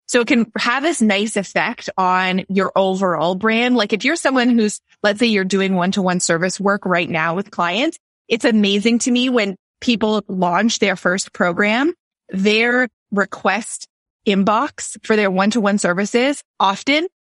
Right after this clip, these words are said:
blows up and, like, they have a giant wait list because of launching the course. And pe-, and you,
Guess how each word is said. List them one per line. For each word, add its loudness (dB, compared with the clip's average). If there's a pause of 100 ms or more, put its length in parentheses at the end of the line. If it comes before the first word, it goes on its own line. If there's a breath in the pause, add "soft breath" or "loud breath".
(200)
blows 2
up 0 (100)
and, 0
like, 0
they 0
have -2
a 0
giant 0
wait -4
list -2 (240)
because 0
of 0
launching -2
the 0
course. -4
And -2
pe-, -6
and 2
you, 0